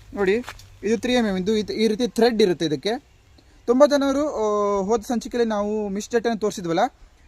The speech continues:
ಅದರಲ್ಲಿ ಮಿಸ್ ಜೆಟ್ಟು ಥ್ರೆಡ್ ಇರೋದು ಬೇಕು ಅಂತ ಹೇಳಿದರು. So ನೋಡಿ, ಇದೇ ರೀತಿ ಥ್ರೆಡ್ ಇರುತ್ತೆ ಇದಕ್ಕೆ. ಥ್ರೆಡೆಡ್, ಆ, ಥೈ ಜೆಟ್ ಇದು. ಥ್ರೆಡೆಡ್ ಥೈ ಜೆಟ್.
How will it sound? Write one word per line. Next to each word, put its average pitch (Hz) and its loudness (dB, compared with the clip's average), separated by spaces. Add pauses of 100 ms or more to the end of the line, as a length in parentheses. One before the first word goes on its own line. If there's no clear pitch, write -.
ಅದರಲ್ಲಿ 240 -2 (400)
ಮಿಸ್ 240 0
ಜೆಟ್ಟು 254 0
ಥ್ರೆಡ್ 254 0
ಇರೋದು 226 0
ಬೇಕು 208 0
ಅಂತ 220 -2
ಹೇಳಿದರು. 170 -2 (400)
So 190 0
ನೋಡಿ, 185 -2
ಇದೇ 190 0
ರೀತಿ 190 -4
ಥ್ರೆಡ್ 175 -4
ಇರುತ್ತೆ 160 -2
ಇದಕ್ಕೆ. 151 -4
ಥ್ರೆಡೆಡ್, 165 -6 (1080)
ಆ, 143 0
ಥೈ 175 -2
ಜೆಟ್ 160 -2
ಇದು. 185 -4 (3500)
ಥ್ರೆಡೆಡ್ 170 -2
ಥೈ 156 0
ಜೆಟ್. 135 -4